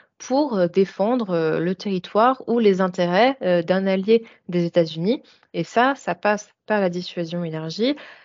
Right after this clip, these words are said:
grâce évidemment ou à cause de, euh, des moyens conséquents, euh, que peuvent investir les États-Unis dans leur dissuasion nucléaire, ce qui leur permet, alors on n'utilise pas habitu-, enfin, la, l'expression parapluie nucléaire est extrêmement médiatique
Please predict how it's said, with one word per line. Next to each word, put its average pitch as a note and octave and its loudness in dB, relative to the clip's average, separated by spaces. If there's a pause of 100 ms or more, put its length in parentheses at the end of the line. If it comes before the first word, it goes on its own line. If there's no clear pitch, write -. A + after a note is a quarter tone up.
(280)
grâce G#3+ 2
évidemment F#3 -2
ou F#3 -2
à D3 0
cause F3 -6
de, A3+ 2 (380)
euh, E3+ 4
des D#3 0
moyens F#3 0
conséquents, A3 -4 (160)
euh, E3 -4
que - -6
peuvent A3 2
investir F3+ 0
les E3+ 0
États-Unis F3+ -2 (680)
dans G3+ 2
leur D#3+ 2
dissuasion D#3+ -2
nucléaire, E3 0 (300)
ce - -20
qui F#3+ -4
leur D#3 -4
permet, F3+ 0
alors D#3 -2 (320)
on - -16
n'utilise E3+ -8
pas G3 2
habitu-, F3 -6
enfin, E3 -8
la, D#3 0
l'expression F#3 -4
parapluie F3 -4
nucléaire G3 0
est D#3+ -2
extrêmement F3+ -4
médiatique F3+ 0